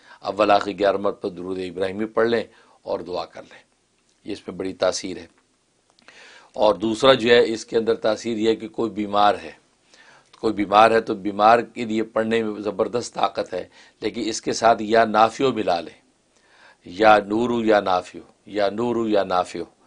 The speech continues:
तो गोया कि वो नूर का पूरा पूरा नफ़ा हासिल होगा। और ज़ाहिर कि सेहत खुद एक नूर है, एक रोशनी है,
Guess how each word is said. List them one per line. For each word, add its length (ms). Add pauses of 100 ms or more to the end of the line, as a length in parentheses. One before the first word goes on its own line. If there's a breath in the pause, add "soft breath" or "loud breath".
(400 soft breath)
तो 80
गोया 200
कि 140
वो 140
नूर 280
का 160
पूरा 300
पूरा 300
नफ़ा 280
हासिल 260
होगा। 340 (400 loud breath)
और 140
ज़ाहिर 220
कि 140
सेहत 320
खुद 240
एक 180
नूर 300
है, 140 (300)
एक 160
रोशनी 420
है, 200